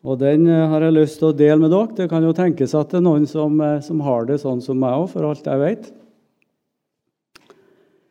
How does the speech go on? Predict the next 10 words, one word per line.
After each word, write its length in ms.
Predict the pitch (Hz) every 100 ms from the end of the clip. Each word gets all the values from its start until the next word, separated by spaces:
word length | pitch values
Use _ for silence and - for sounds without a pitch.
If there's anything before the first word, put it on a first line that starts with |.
| _ _ -
Det 100 | 147
er 80 |
sangen 360 | 151 151 135 147
som 180 | 147 160
står 320 | 156 139 139
på 100 | 151
fire 300 | 156 151 131
hundre 280 | 131 139 131
og 180 | 131 117
åtti. 300 | - 131